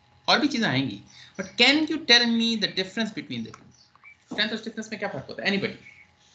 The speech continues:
This is key to our subject। आम बंदे से पूछेंगे, "यहाँ बड़ा strong है," वो कहेगा, "बिल्कुल ठीक है।" Stuff है,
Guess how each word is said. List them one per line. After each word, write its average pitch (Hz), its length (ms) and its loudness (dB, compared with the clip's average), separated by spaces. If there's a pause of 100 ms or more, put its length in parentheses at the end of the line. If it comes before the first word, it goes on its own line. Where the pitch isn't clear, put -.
(800)
This 208 200 4
is - 160 -2
key 254 140 8 (280)
to 170 100 4
our - 140 8
subject। 110 400 -10 (460)
आम 226 200 4
बंदे 254 180 -2
से 254 60 -6
पूछेंगे, 247 280 -4
"यहाँ 240 120 2
बड़ा 233 100 2
strong 214 420 0
है," 196 80 4
वो 175 60 -4
कहेगा, 147 200 0
"बिल्कुल 123 300 -6
ठीक 123 280 -6
है।" - 220 -12 (520)
Stuff 196 380 2
है, 143 260 -2